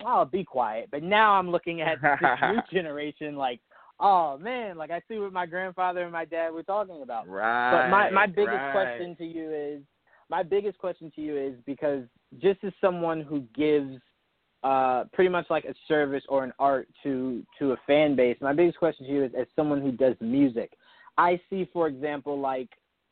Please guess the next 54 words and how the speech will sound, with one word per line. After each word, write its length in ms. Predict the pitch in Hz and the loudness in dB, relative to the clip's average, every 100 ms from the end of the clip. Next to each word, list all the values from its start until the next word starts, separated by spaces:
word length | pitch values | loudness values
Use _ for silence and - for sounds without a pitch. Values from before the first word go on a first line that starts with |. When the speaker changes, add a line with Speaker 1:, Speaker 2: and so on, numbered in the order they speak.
| _ | _
Speaker 1:
uh, 320 | 143 139 135 127 | 0 2 0 -2
a, 140 | 147 123 - | -6 -8 -8
a 200 | 156 156 | 0 0
complaint 440 | - 175 - 208 202 | 0 -4 0 -2 0
I 120 | 180 | -2
hear 220 | 170 165 | 4 4
about 300 | 151 151 147 | 6 4 2
a 40 | 143 | -2
lot 260 | 143 147 | -4 -6
of 100 | 143 | -8
musicians 600 | 139 131 135 - 135 123 | -18 -16 -18 -18 -20 -16
is, 200 | 127 123 117 _ _ | -14 -14 -18 _ _
like, 140 | 143 143 | -6 -6
"I 100 | 147 | -6
hear 240 | 156 165 | -2 -2
them 200 | 151 143 - | -4 -10 -6
too 100 | 147 | -6
much. 240 | 127 - _ - - | -6 -10 _ -20 -4
I 100 | 139 | 2
hear 200 | 175 185 | 4 4
them 160 | 170 160 | 2 -4
too 100 | 165 | -4
much. 220 | 156 143 - | -2 -6 -6
Like, 140 | 131 | -8
Drake 240 | 175 180 170 | -4 0 2
always 260 | 160 147 156 | 2 0 -4
has 140 | 143 | -8
something. 280 | - 143 147 | -8 -8 -8
I 100 | 135 | -8
hear 160 | 131 160 | -8 -8
him 100 | 147 | -8
too 80 | 151 | -6
much. 240 | 143 143 - _ _ | -4 -6 -8 _ _
That's 200 | 135 139 | -2 0
why 160 | 143 139 | 4 4
I 40 | |
don't 160 | 135 127 | 2 -4
like 220 | 123 113 | -8 -10
him." 80 | - _ _ _ _ | -14 _ _ _ _
But 100 | 165 | 4
on 120 | 175 | 4
the 140 | 175 185 | 4 2
other 200 | 233 214 | 2 2
hand, 100 | 131 | 4
Speaker 2:
Mm. 520 | 131 127 120 101 87 _ | 4 4 0 -4 -10 _
Speaker 1:
Kendrick 320 | 233 214 208 | -4 -2 -6
and 140 | 175 151 | -6 -2
Cole 260 | 208 208 | 2 2
will 100 | 180 | 0
give 200 | 156 160 | -2 -6
you 80 | 160 | -6
an 120 | 147 135 | -8 -2
album 380 | 160 170 147 139 | 0 0 -2 -8
every 280 | 151 151 | -8 -8